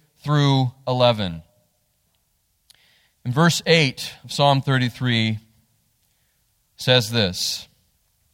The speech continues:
"Let the whole earth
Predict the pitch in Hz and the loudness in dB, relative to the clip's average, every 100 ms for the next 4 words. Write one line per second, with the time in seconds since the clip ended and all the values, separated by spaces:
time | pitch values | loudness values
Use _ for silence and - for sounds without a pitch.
0 | _ - _ _ _ 131 143 214 - - | _ -20 _ _ _ 0 4 6 4 -6
1 | - - _ _ _ _ _ _ 127 151 | -10 -16 _ _ _ _ _ _ 0 4
2 | 147 139 113 - 185 202 208 202 202 196 | 6 4 0 0 4 6 6 6 6 4
3 | - - 165 131 87 - - - | -4 -2 2 2 0 -8 -20 -20